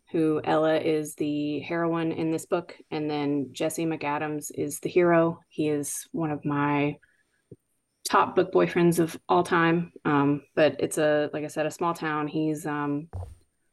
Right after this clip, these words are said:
a former, um, military guy. Then he's doing some wet work for the C I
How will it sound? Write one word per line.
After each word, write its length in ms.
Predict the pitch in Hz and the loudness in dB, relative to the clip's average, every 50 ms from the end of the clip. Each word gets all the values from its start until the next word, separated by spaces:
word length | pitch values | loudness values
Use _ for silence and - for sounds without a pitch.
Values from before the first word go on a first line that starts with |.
| _ _ _ _ _ - | _ _ _ _ _ -12
a 60 | 170 | -12
former, 880 | - - - 180 175 170 165 170 165 165 165 165 165 165 160 - - _ _ - - | -6 -2 0 2 2 4 4 4 4 4 4 4 2 2 0 -2 -4 _ _ -14 -10
um, 500 | - 160 156 156 151 151 151 151 156 165 _ _ _ _ _ _ _ _ _ _ _ _ _ _ | -6 -6 -6 -6 -6 -8 -8 -8 -10 -12 _ _ _ _ _ _ _ _ _ _ _ _ _ _
military 440 | 175 180 175 175 170 180 175 170 165 | 2 4 4 4 4 2 2 2 2
guy. 360 | 165 156 160 160 160 160 156 | 2 2 2 2 2 0 -2
Then 140 | 151 156 151 | -2 -2 -2
he's 340 | 151 156 151 156 151 147 - | -2 0 0 -2 -2 -2 -4
doing 280 | - 160 156 156 156 151 | -2 -2 -2 0 -2 -4
some 400 | - - 151 151 147 147 139 127 | -4 -4 -4 -2 -2 -4 -4 -2
wet 180 | 127 170 - 170 | -2 -2 0 0
work 220 | 170 160 123 - | 0 -2 -2 -4
for 120 | - 180 | -6 -6
the 80 | 160 160 | -6 -4
C 180 | - - 151 147 | -2 -2 0 0
I 100 | 143 | 0